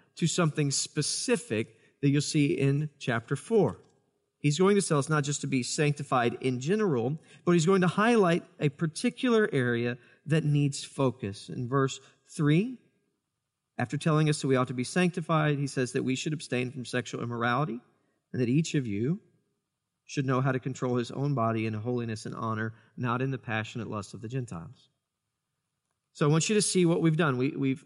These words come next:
we've moved from a general conversation about sanctification, about faithfulness in the Christian life, to a specific conversation about sexual ethics, morality, and behavior. And, and I want to talk about that because I think it's important to point out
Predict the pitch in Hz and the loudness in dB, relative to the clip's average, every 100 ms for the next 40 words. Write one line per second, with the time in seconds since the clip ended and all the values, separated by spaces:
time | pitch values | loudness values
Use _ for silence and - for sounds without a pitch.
0 | - 139 123 147 156 151 135 123 120 143 | -2 -2 2 0 0 0 -2 -2 -2 -2
1 | 170 170 156 147 - 143 - 143 131 127 | -2 -2 -4 -4 -4 -4 -4 -4 -2 -2
2 | - 131 120 143 - 131 131 - 143 139 | -2 -6 -6 -12 -4 -2 -2 -2 -4 -6
3 | - - 135 135 - 143 147 147 147 143 | -14 -4 0 -2 0 2 2 0 -4 -4
4 | 151 139 151 139 - 127 113 110 110 - | -4 -4 -2 -4 -4 -4 -2 -2 -4 -12
5 | _ - 151 123 - 143 - 185 196 - | _ -2 0 0 -2 -4 0 0 0 -2
6 | 143 131 127 131 120 - 127 - 123 123 | -2 -4 -4 -2 -2 -4 -6 -4 -2 0
7 | - - - - 160 143 - 156 131 127 | -2 -8 -18 -6 -4 -2 0 0 0 -2
8 | 135 - 131 120 117 113 110 104 95 95 | -4 -6 -4 -2 0 -2 -4 -6 -8 -10
9 | 95 - _ _ _ _ _ _ _ _ | -12 -18 _ _ _ _ _ _ _ _
10 | _ _ _ _ _ _ _ _ _ _ | _ _ _ _ _ _ _ _ _ _
11 | _ 160 170 160 165 185 220 - 214 214 | _ -2 2 4 6 4 4 2 0 2
12 | 202 160 139 131 117 156 139 151 170 170 | 4 4 2 0 0 -2 -2 -4 -2 0
13 | 190 185 170 - 208 185 165 151 190 185 | 0 -2 -2 2 2 2 -4 -2 0 2
14 | 196 147 135 | 2 2 0